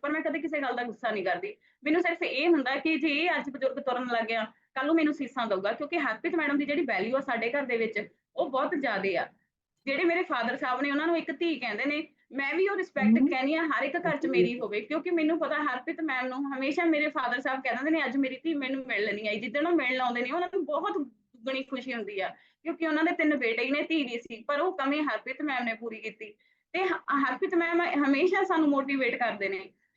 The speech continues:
Speaker 1: ਤੇ ਆਪਾਂ ਇੱਥੇ ਕਹਿ ਦਿੰਦੇ ਆ, ਸਾਨੂੰ ਪਹਿਲਾਂ ਲੇਡੀਜ਼ ਨੂੰ ਕੀ ਘਰਾਂ ਦੇ ਵਿੱਚ ਸੁਣਨ ਨੂੰ ਮਿਲਦਾ ਸੀ, "ਤੂੰ ਨਹੀਂ ਆਹ ਕਰ ਸਕਦੀ, ਤੇਰੇ ਤੋਂ ਤਾਂ ਹੋਣਾ ਨਹੀਂ।"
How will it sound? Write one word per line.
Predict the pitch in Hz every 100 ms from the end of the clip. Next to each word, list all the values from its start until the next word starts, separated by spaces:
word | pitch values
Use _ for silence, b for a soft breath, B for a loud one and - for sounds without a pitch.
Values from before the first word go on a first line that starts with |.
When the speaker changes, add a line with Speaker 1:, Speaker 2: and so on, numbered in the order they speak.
| _ _
Speaker 1:
ਤੇ | 302 302 311 269 - - 233
ਆਪਾਂ | 277 320
ਇੱਥੇ | 330 339 381
ਕਹਿ | 302 294
ਦਿੰਦੇ | 339 349
ਆ, | 349
ਸਾਨੂੰ | 330 302 320
ਪਹਿਲਾਂ | 285 302
ਲੇਡੀਜ਼ | 330 277 269
ਨੂੰ | 269 285 285
ਕੀ | 302
ਘਰਾਂ | 330 302
ਦੇ | 277
ਵਿੱਚ | 269 -
ਸੁਣਨ | 269 262
ਨੂੰ | 269
ਮਿਲਦਾ | 269 240 277
ਸੀ, | 302
"ਤੂੰ | 294 277
ਨਹੀਂ | 233
ਆਹ | 214
ਕਰ | 226 233
ਸਕਦੀ, | 233 226 254
ਤੇਰੇ | 262
ਤੋਂ | 247 269
ਤਾਂ | 277 302
ਹੋਣਾ | 285 214 202
ਨਹੀਂ।" | 180